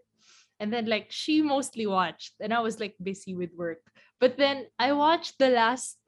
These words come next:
five minutes or, like, the epilogue of it only,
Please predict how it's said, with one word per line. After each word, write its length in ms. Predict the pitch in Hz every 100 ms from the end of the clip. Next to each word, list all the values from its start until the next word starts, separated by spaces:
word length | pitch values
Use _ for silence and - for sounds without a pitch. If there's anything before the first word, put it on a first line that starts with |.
| _ _
five 380 | 262 233 220 196
minutes 560 | 202 214 247 311 -
or, 100 | 240
like, 160 | 226 220
the 160 | 196 -
epilogue 560 | 202 202 269 269 294 254
of 140 | 269
it 160 | 320 339 -
only, 680 | 240 262 240 240 277 381